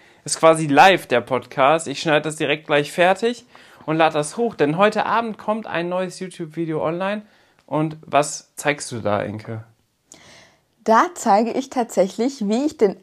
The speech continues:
Speaker 2: allerersten Wechsel mit Fiabesco erarbeite. Da haben wir gesagt, komm, heute wollen wir mal wirklich probieren, den ersten Wechsel zu reiten und haben euch dann live mit der Kamera mitgenommen.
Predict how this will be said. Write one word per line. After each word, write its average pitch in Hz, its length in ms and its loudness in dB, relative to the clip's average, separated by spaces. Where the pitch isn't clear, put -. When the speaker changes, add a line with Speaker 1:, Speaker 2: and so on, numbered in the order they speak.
Speaker 2:
allerersten 254 840 2
Wechsel 233 440 0
mit 196 220 0
Fiabesco 190 720 0
erarbeite. 175 1080 4
Da 220 160 6
haben 233 260 4
wir 233 300 4
gesagt, 214 460 -2
komm, 208 440 4
heute 269 460 4
wollen 240 200 4
wir 240 80 0
mal 220 220 0
wirklich 254 320 -4
probieren, 233 380 -2
den 214 200 -6
ersten 208 380 0
Wechsel 254 380 -4
zu 247 200 -2
reiten 233 520 2
und 214 260 -2
haben 226 240 0
euch 214 200 0
dann 202 140 -2
live 202 440 2
mit 247 180 0
der 220 80 0
Kamera 214 400 0
mitgenommen. 202 840 0